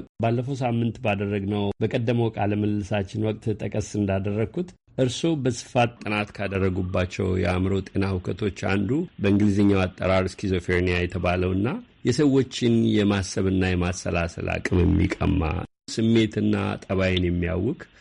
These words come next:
በጥቅሉም አንድ ሰው ከተጨባጩ እውነታ ተቆራርጧል የሚባልበትን ሁኔታ የሚከስት የህመም አይነት በደምሳሳው ነው ለመግለጽ የምሞክረው። ብዙ ጥናትና ምርምር ካደረጉበት ዘርፍ አንጻር በዚህስ በኩል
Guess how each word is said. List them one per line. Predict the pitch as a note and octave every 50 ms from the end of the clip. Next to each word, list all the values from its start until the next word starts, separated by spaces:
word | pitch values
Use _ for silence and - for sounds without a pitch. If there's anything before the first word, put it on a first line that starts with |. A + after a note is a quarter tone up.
| -
በጥቅሉም | F#2+ F#2 G#2 G2+ - G#2+ F#2 - A2 A2 A2 A2+ A#2+ A#2 A2 G#2+
አንድ | G2+ G#2 G#2+ G#2+ G#2 G#2
ሰው | - A2 G#2+ G#2+ G#2+ G#2 G#2 -
ከተጨባጩ | - - G#2+ - B2+ A2 - - B2+ A#2 A2 - A#2 A#2 A#2 G#2 - A2+
እውነታ | A2+ - G#2 A2 G#2+ G#2+ G2+ - A2 G2+ G2 F#2+ F#2+ F#2 F#2
ተቆራርጧል | - A2+ G#2+ - A#2+ A#2+ A2+ G#2+ G2+ F#2+ - _ F#2 F#2 F#2
የሚባልበትን | F2 F2+ F2+ F2 F2 F2 F2+ F2 F2 F2 F2 F2 F#2 F#2 F2+ - F#2+ F#2+ F#2
ሁኔታ | F2 F2 F2 F2 E2+ F#2 F2+
የሚከስት | F2+ F#2 F#2 F#2+ F#2+ F#2 - G#2+ G2 - - G2+ F#2 F#2
የህመም | F#2 F#2 F#2 F#2+ G2 G2+ G2+
አይነት | G2+ G#2+ G#2+ B2 E3+ G#3 - _ _ _ _ _
በደምሳሳው | - G#2+ A2+ A#2 A#2 A#2 - B2+ A#2+ A2 - A#2+ A2+ G#2
ነው | G2 F#2+ F#2+
ለመግለጽ | G2 F#2 F2+ F#2 F2+ F2+ F#2 F#2 F2+ -
የምሞክረው። | G2 F2+ F2+ F2+ F2+ - - A#2 E3 A3 - _ _ _ _ _ -
ብዙ | - F#2+ G#2 A2+ G#2
ጥናትና | - G2 F2+ F2 - F#2+ F#2 F2 F2
ምርምር | F2 F2 F2 F2 F2 F2+ F2+
ካደረጉበት | F2+ - F#2 F2+ F#2 F#2 F2 F2 F2 F2+ F2 F2 F#2+ F2+ -
ዘርፍ | - G#2 G2+ F#2 F#2 - G2+
አንጻር | G2 G#2+ G2+ - C3 C3+ F3+ G3 - _ _ _ _ _ -
በዚህስ | F#2+ G#2+ A#2+ B2 A#2 A2 C#3+ E3+ E3+ - -
በኩል | C3+ B2+ A#2 - - - G#2 G2 F#2 F2 E2+